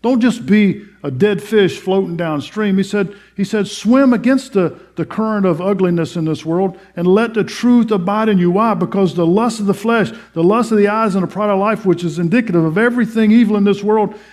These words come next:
he said, it's all antithetical to God. It's all opposite of who he is.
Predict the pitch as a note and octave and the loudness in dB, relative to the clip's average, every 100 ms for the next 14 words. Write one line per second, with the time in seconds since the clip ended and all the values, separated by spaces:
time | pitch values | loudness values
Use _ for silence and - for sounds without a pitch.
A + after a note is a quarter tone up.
0 | _ G3 - G#3 G3 - D#3 G3 G3 G3 | _ -2 0 0 0 -4 -6 -2 0 0
1 | G3 D#3+ G3 F3+ - C#3 C3+ C#3 C3 A#2+ | -2 -2 -4 -4 -4 -4 -4 -6 -8 -12
2 | B2 _ C#3 F3 D#3+ C3+ F3+ F3+ D#3+ - | -18 _ -12 -8 -8 -6 -6 -6 -10 -6
3 | C#3+ C3+ E3+ D#3 E3 F3 B3 - - - | -4 -2 -2 0 0 0 -4 -8 -18 -20